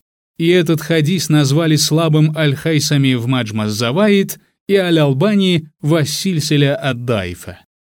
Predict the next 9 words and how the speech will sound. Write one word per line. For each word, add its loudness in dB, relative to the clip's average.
Вторая. -2
Если 0
мы 4
даже 2
допустим, 0
что 2
этот 0
хадис -4
достоверен, -6